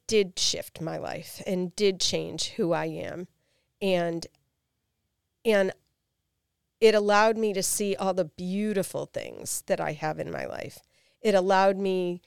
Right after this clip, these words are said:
I mean, this is one of the interactive things, the skills that I learned, was that to turn and focus on the positive things that my son is doing.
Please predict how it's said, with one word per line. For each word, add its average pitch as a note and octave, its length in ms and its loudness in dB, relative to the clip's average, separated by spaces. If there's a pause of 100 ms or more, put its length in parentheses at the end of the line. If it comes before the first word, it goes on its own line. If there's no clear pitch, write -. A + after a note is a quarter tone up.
(360)
I F#3+ 60 -4
mean, F#3+ 200 0
this F#3+ 200 -2
is G3+ 100 -4
one G#3+ 160 2
of G#3+ 80 0
the G#3 60 0
interactive G3+ 760 -2 (400)
things, A#3+ 380 -2 (100)
the F#3 260 4
skills C4 520 2
that F3+ 140 2
I E3 120 -2
learned, G3+ 520 -4
was F3+ 220 0
that F3+ 320 2 (340)
to G#3+ 100 -6
turn A3 360 0
and F#3+ 140 -2
focus G3+ 460 0
on F3 140 0
the E3 100 -4
positive G3+ 720 0
things - 500 -8
that - 120 -6
my E3+ 140 -8
son E3+ 260 -6
is E3 180 -6
doing. E3 380 -6